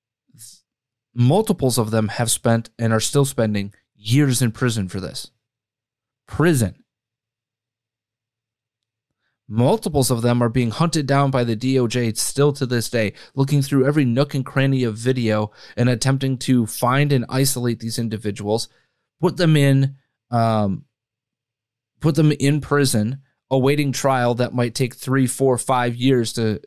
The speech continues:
to go through, by the way, and prosecute them to the fullest extent of the law. Right, Mike Pence? On the other side of the political aisle,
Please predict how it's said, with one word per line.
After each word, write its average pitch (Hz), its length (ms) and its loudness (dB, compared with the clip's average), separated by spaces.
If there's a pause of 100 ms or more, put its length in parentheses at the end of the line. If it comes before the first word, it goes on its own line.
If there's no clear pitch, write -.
to 101 460 -2
go 143 220 2
through, 107 280 -4
by 95 200 -4
the 90 80 -8
way, 90 260 -6 (1040)
and 127 320 0
prosecute 147 580 -2
them 139 160 2
to 135 140 -2
the 110 120 -2
fullest 285 500 2
extent 165 380 -2
of 143 120 -2
the 131 80 0
law. 131 420 0 (160)
Right, 117 300 0
Mike 143 260 -2
Pence? 143 400 -4 (2750)
On 175 100 2
the 113 100 4
other 208 200 4
side 185 240 0
of 180 80 -4
the 170 60 -2
political 165 480 -4
aisle, 147 380 2